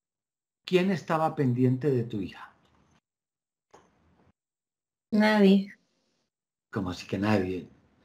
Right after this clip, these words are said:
Speaker 1: Si es una hija. Usted no deja solo el celular por ahí en la banca de un parque, ¿o sí? ¿Cómo así que nadie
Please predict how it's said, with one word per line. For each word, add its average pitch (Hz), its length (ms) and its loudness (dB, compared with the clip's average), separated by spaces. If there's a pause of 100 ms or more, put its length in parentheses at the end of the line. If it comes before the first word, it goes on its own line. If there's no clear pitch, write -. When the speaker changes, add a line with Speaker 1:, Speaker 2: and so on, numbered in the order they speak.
(140)
Speaker 1:
Si - 160 2
es 123 120 2
una 120 220 4
hija. 123 560 2 (300)
Usted 135 300 0
no 226 120 6
deja 135 300 6
solo 131 500 2 (220)
el 143 160 2
celular 131 580 4
por 135 140 -2
ahí 131 140 2
en 131 100 0
la 127 100 0
banca 120 320 -2
de 123 120 0
un 120 100 -4
parque, 131 320 -2
¿o 117 40 -2
sí? 127 380 -8 (3250)
¿Cómo 107 200 -6
así 110 240 -4
que 127 140 0
nadie 117 500 -4